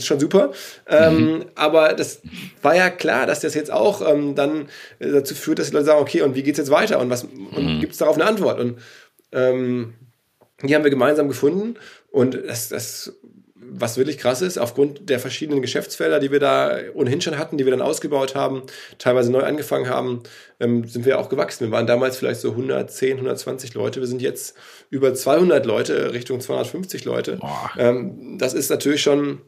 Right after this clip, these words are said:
Speaker 2: Ja.
Speaker 1: ja, also, ne, das, das zeigt ja schon, dass da Substanz dazugekommen ist. Sicherlich nicht so viel, äh, Profit, aber Substanz, ja.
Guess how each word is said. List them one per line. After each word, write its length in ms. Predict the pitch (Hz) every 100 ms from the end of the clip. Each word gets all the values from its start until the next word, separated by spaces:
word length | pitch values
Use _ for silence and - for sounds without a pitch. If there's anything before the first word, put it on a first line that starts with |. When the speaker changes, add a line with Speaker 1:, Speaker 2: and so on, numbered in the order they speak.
| _ _ -
Speaker 2:
Ja. 220 | 90 85 _ -
Speaker 1:
ja, 240 | 131 143 131
also, 280 | - 123 127
ne, 360 | 127 127 127 127
das, 80 |
das 280 | 123 120 -
zeigt 200 | - 135
ja 60 | 131
schon, 260 | 127 127
dass 160 | - -
da 400 | - 117 113 - _ _ _ _ _ _ -
Substanz 360 | 135 120 151
dazugekommen 480 | 147 120 156 143 120
ist. 140 | - -
Sicherlich 280 | 160 170
nicht 140 | 147 156
so 100 | -
viel, 360 | 151 143 135 - - - - - - -
äh, 60 |
Profit, 480 | 110 139 156 240 -
aber 180 | 147 143
Substanz, 400 | 143 - - -
ja. 180 | 131 139